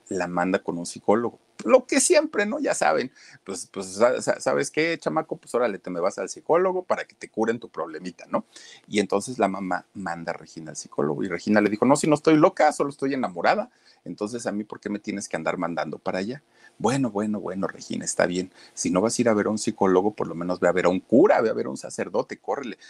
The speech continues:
que te saquen al diablo", le dijo la mamá. Pues ahí di-, dijo Regina, "Sí, está bien, porque yo sé lo que me va a decir el psicólogo.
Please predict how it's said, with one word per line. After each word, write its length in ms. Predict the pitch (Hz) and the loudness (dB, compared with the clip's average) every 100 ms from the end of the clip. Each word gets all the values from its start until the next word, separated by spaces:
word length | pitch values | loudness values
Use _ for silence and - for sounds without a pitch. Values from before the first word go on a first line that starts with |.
| - | -14
que 100 | - | -12
te 140 | - 92 | -10 -6
saquen 380 | 104 117 143 107 | -4 -4 -2 -4
al 120 | 90 | -2
diablo", 380 | 101 139 131 95 | -2 -2 -2 -6
le 120 | 80 | -8
dijo 240 | 85 - | -12 -10
la 120 | 82 | -8
mamá. 280 | 80 90 139 - _ - - - - - | -6 -6 -8 -10 _ -12 -10 -16 -18 -8
Pues 240 | 80 - | -6 -2
ahí 140 | 92 | 0
di-, 240 | 104 117 - | 0 -4 -6
dijo 240 | 120 139 | -6 -2
Regina, 400 | 139 151 190 220 | -2 -2 0 0
"Sí, 160 | 214 262 | 2 0
está 240 | - - | 2 2
bien, 280 | 262 254 254 - - | 4 0 -2 -8 -20
porque 320 | - 104 - 139 | 2 2 2 2
yo 200 | 185 214 | 2 2
sé 340 | - 123 110 _ _ - - | 2 2 2 _ _ -12 -4
lo 140 | 104 | -4
que 80 | 92 | -2
me 120 | 90 | -2
va 100 | 87 | -2
a 40 | |
decir 260 | 87 - 80 | -2 -6 -8
el 100 | 85 | -10
psicólogo. 540 | - - 143 131 101 | -10 2 2 2 -6